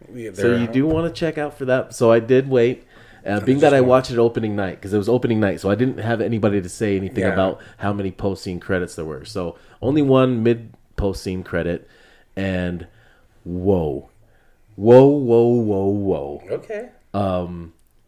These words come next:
Speaker 2: it's whoa.
Speaker 1: <laughs> Okay, all right. I'm gonna go watch it.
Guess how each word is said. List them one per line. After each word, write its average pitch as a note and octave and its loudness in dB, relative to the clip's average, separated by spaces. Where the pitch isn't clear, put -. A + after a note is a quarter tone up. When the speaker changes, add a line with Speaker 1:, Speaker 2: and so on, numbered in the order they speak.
Speaker 2:
it's - -14
whoa. F#2+ 0
Speaker 1:
<laughs> - -10
Okay, D3+ -4
all F#2 -14
right. B2+ -12
I'm G#2 -18
gonna G#2+ -8
go A#2 -6
watch A#2 -6
it. E2 -18